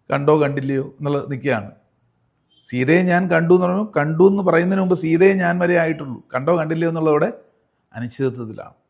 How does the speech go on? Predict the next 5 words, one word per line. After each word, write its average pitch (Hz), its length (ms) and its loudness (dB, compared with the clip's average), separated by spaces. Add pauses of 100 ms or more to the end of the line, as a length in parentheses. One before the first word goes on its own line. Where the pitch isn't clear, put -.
(400)
ഇനി 131 60 -4
അഞ്ചാമത്തത്, 131 640 0 (600)
വീണ്ടും 156 400 0 (300)
കണ്ടു 151 240 2
ഞാൻ. 151 320 2